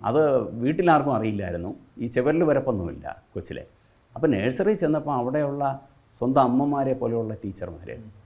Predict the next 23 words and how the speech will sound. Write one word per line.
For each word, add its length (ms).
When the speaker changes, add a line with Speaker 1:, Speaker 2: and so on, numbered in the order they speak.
Speaker 1:
അവരിത് 420
മനസ്സിലാക്കി 720
അച്ഛനെ 320
വിളിച്ചു 260
പറഞ്ഞു. 260
അച്ഛൻ 220
അന്ന് 120
പി 120
ടി 120
എയുടെ 120
പ്രസിഡൻ്റാണ്. 680
"നിങ്ങളുടെ 240
മകൻ 320
നന്നായിട്ട് 380
പടം 260
വരയ്ക്കണം, 380
പടം 200
വരയ്ക്കുന്നുണ്ട്, 480
അവന് 160
കളർ 260
പെൻസിലൊക്കെ 440
വാങ്ങിച്ചു 280
കൊടുക്കണം, 380